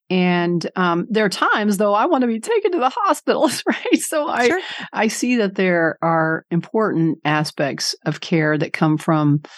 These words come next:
Speaker 1: uh, you know, all different, uh, types of medical care. So, but if I'm gonna, if I'm not feeling good, I'm going to be seeing a naturopath,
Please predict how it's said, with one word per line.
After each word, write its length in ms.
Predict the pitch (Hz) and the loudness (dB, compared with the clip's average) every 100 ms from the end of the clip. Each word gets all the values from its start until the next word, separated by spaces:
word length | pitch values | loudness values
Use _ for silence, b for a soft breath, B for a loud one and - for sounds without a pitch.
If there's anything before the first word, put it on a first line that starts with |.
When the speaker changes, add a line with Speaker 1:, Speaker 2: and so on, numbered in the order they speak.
| B B _ 269 | B B _ -10
Speaker 1:
uh, 120 | - | -6
you 140 | 196 | -4
know, 60 | 208 - | -2 0
all 180 | 269 | 2
different, 540 | 254 165 - 147 165 202 _ _ _ _ _ _ _ _ - | 4 2 2 2 2 -4 _ _ _ _ _ _ _ _ -6
uh, 360 | 175 160 151 151 - _ _ - 185 | 0 2 2 -2 -6 _ _ -12 -6
types 420 | - 156 151 - | 0 0 0 -4
of 220 | 147 156 | -4 0
medical 440 | 156 147 143 123 | 0 0 -2 -4
care. 360 | 147 - - - | -4 -6 -4 -4
So, 320 | 135 190 175 | -2 0 0
but 340 | 165 190 160 208 | 0 0 -2 -2
if 160 | 202 | -2
I'm 180 | 226 226 | 0 0
gonna, 180 | 233 220 | 0 2
if 160 | 190 185 | 2 2
I'm 80 | 233 | 0
not 160 | 226 | 0
feeling 280 | 185 233 208 | 0 0 2
good, 120 | 185 | 2
I'm 240 | 160 160 160 | 0 0 0
going 260 | 170 175 180 | 0 0 0
to 100 | 170 | -2
be 120 | 156 | -4
seeing 260 | 156 165 151 | 0 2 2
a 40 | |
naturopath, 640 | 139 120 - - - - | 2 -2 -4 -4 -2 -2